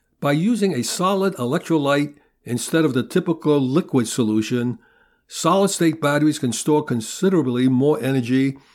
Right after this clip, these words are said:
by weight and volume than lithium-ion batteries. But yet, making a battery that is reliable and has a useful life appropriate to any driver's needs, high charge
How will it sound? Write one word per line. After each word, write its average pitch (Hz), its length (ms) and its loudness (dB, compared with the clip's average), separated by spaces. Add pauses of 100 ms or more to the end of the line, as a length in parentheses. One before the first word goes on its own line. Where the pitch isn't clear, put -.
(280)
by 120 160 0
weight 151 340 0
and 120 160 -4
volume 135 600 0 (280)
than 120 240 -2
lithium-ion 135 920 0
batteries. 110 640 -2 (580)
But 123 180 -2
yet, 147 400 0 (340)
making 185 360 0
a 190 60 0
battery 135 500 0
that 131 200 0
is 110 140 -6
reliable 127 720 0 (380)
and 117 180 -2
has 131 220 0
a 123 60 2
useful 165 420 0
life 123 340 0 (480)
appropriate 131 680 0
to - 180 -2
any 147 220 0
driver's 131 480 0
needs, 120 440 -2 (560)
high 147 280 0
charge 147 580 0